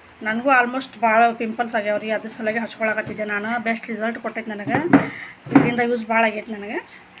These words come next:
ನೀವು ಟ್ರೈ ಮಾಡಿ ನೋಡ್ರಿ ಹೆಂಗೆ ಹಚ್ಕೊಂಡು ನೋಡ್ರಿ, ಹೆಂಗಾಗಿತ್ತು ಅಂತ ನನಗೆ ಕಾಮೆಂಟ್ ಮಾಡಿ ಹೇಳ್ರಿ. ಬರ್ರಿ ನೋಡೋಣಂತ ಯಾವ ಥರ ಏನು ಹಚ್ಕೊಂಡೆ. ಬರೀ ಮೂರ ರೀ, ಮೂರ ಸ್ಟೆಪ್ಸ್ ಅದಾವು.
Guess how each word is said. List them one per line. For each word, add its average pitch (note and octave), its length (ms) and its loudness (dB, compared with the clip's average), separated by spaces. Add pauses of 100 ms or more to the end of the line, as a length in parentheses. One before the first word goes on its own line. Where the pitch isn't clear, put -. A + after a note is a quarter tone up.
(280)
ನೀವು C#4 140 2 (100)
ಟ್ರೈ C#4+ 140 6 (120)
ಮಾಡಿ C4 260 2 (160)
ನೋಡ್ರಿ B3+ 320 -4 (100)
ಹೆಂಗೆ A#3 380 0 (1300)
ಹಚ್ಕೊಂಡು C4 400 -2
ನೋಡ್ರಿ, A#3+ 240 0 (120)
ಹೆಂಗಾಗಿತ್ತು A3+ 400 0
ಅಂತ A3 200 -4
ನನಗೆ G#3+ 280 -6
ಕಾಮೆಂಟ್ A3 360 -6
ಮಾಡಿ G#3+ 200 -4
ಹೇಳ್ರಿ. G#3 300 -6 (1500)
ಬರ್ರಿ A#3 220 0 (120)
ನೋಡೋಣಂತ A3+ 460 -2 (260)
ಯಾವ G3+ 200 2
ಥರ A3+ 100 -4 (880)
ಏನು B3 140 -2
ಹಚ್ಕೊಂಡೆ. G#3+ 400 -6 (120)
ಬರೀ A3+ 160 0 (600)
ಮೂರ B3+ 160 2 (140)
ರೀ, A3+ 80 -2 (100)
ಮೂರ A3+ 100 0 (120)
ಸ್ಟೆಪ್ಸ್ - 300 -4
ಅದಾವು. G3 240 -6